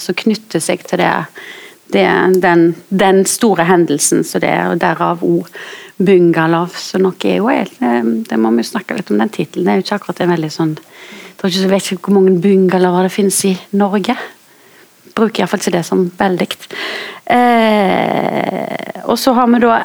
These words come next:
Alice A fire, så er, er jo en, framstår som en, en roman,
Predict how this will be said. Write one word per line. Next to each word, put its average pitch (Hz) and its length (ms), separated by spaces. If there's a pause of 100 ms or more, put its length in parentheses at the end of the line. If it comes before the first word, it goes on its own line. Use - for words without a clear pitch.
Alice 226 580
A 208 160
fire, 233 480
så - 320
er, 185 540 (500)
er 233 220
jo 208 100
en, 277 220
framstår 247 420
som 240 180
en, 208 280
en 202 340
roman, 208 460